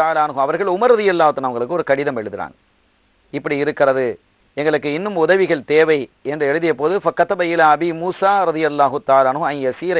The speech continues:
இலைஹிம். அப்ப அவங்க உமர் ரலியல்லாஹு தஆலா கடிதம் எழுதுனாங்க. அபு மூசா அல் அஷ்அரி ரலியல்லாஹு தஆலா அவங்களுக்கு கடிதம் எழுதுனாங்க, நீங்க என்ன செய்யுங்க, நீங்களே போங்க அப்படின்னு எழுதிட்டாங்க. நீங்க போனாலும் கூட உங்களின், அவர் தான் அபு சப்ரா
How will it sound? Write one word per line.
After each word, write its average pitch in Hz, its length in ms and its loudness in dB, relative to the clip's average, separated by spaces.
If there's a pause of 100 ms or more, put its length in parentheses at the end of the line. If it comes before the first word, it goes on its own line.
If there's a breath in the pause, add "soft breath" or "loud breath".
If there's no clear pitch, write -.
இலைஹிம். 120 380 -8 (800)
அப்ப 156 180 0
அவங்க 220 180 4 (140)
உமர் 220 180 0
ரலியல்லாஹு 180 320 2
தஆலா 156 180 -6
கடிதம் 160 220 0
எழுதுனாங்க. 135 400 -2
அபு 202 180 0
மூசா 208 220 -4
அல் 160 100 4
அஷ்அரி 160 360 -2
ரலியல்லாஹு 131 380 0
தஆலா 120 160 -8
அவங்களுக்கு 113 360 -10
கடிதம் 147 240 -2
எழுதுனாங்க, 117 400 -8
நீங்க 175 160 -4
என்ன 147 140 -6
செய்யுங்க, 123 240 -8 (580)
நீங்களே 208 360 0
போங்க 147 200 0 (280)
அப்படின்னு 151 300 -4
எழுதிட்டாங்க. 123 360 -6 (280)
நீங்க 175 180 -2 (160)
போனாலும் 156 500 2 (140)
கூட 113 160 2 (960)
உங்களின், 226 400 2 (120)
அவர் 226 260 4
தான் 240 220 4
அபு 180 200 -2
சப்ரா 190 220 0